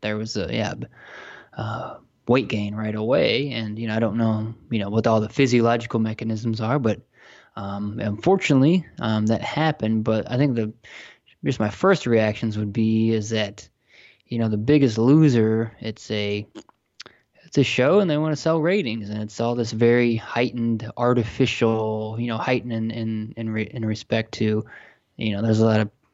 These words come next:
production value. People are, you know, they're on ranches, they're running up hills, they're,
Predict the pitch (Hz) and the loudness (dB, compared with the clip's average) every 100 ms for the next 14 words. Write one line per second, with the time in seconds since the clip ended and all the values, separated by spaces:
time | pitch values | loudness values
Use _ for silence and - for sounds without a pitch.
0 | _ - 120 120 117 117 113 113 113 113 | _ -2 2 0 0 -2 2 2 2 2
1 | 117 113 120 117 120 110 107 123 110 113 | 0 -2 -2 -4 -4 -6 -4 -2 -2 0
2 | 113 110 117 131 123 120 113 113 110 110 | 0 0 0 0 0 0 0 0 0 0
3 | 123 117 117 - 135 123 123 120 120 120 | 2 2 -2 0 2 2 0 -4 -4 -4
4 | 113 107 107 | -4 -4 -4